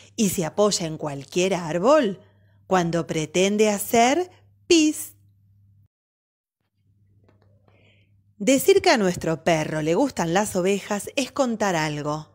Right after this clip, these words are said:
pero muy poco. Porque lo que verdaderamente pasa con este bicho es que quiere ser oveja, o al menos parecerse a una.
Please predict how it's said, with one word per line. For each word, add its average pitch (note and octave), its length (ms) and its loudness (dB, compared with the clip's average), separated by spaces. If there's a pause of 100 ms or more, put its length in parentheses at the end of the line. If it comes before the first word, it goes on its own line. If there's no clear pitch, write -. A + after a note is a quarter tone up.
pero F3 320 0
muy C4 460 0
poco. D#3 640 -6 (400)
Porque B3 260 2
lo C4+ 100 4
que C#4+ 120 0
verdaderamente D4+ 840 2
pasa B3 400 -2
con E3+ 140 -6
este A3 280 -4
bicho G#3 500 -4 (100)
es A#3 240 -4
que - 320 -10
quiere C4+ 500 -2
ser - 500 -4
oveja, C#4 720 -2 (380)
o A3+ 100 2
al E4+ 140 2
menos B3+ 440 -2
parecerse G#3+ 680 -2
a F3+ 120 -4
una. D#3 360 -10